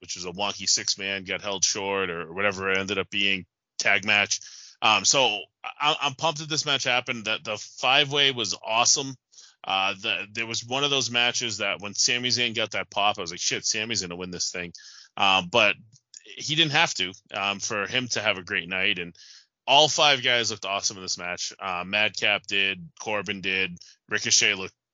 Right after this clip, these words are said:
as good as he has looked in a long time in this match. Um, and Sheamus is just who he is, you know. And Gunther's on another level. I mean, similar to what Raw's doing with Lashley, making that title feel more important than it has in years.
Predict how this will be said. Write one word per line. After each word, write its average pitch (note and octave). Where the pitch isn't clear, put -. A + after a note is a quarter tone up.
as F#2+
good A2+
as G2+
he A2
has G#2
looked G#2
in F2+
a F2+
long G2+
time G#2+
in G#2
this G#2+
match. G2+
Um, A2+
and B2
Sheamus F3
is D3
just D3
who D3+
he A#2
is, F#2+
you F#2+
know. G2+
And A#2+
Gunther's E3+
on D#3
another C#3+
level. A2
I F2+
mean, G2
similar E3
to E3
what C3
Raw's A#2
doing A#2
with G2+
Lashley, A2+
making G2+
that G#2+
title G#2+
feel G#2
more G2+
important G2
than G2
it F#2
has G2
in F#2
years. F#2